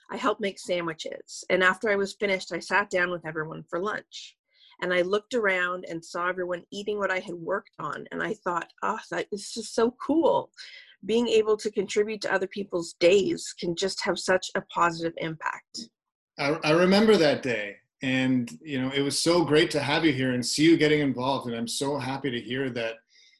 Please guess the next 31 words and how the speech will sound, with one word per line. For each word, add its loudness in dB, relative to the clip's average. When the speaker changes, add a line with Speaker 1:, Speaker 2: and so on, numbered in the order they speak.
Speaker 2:
you -4
were 2
able 4
to 4
leave 2
feeling -2
so -6
positive. -6
Speaker 1:
Me 4
too. 2
Speaker 2:
Well, 2
I, -8
I 4
guess 2
this 0
seems 4
like 4
a 0
good 2
time -2
to -8
provide 0
our 2
listeners 0
with 0
some -2
information. -2
What -6
do 0
you 0
think? -4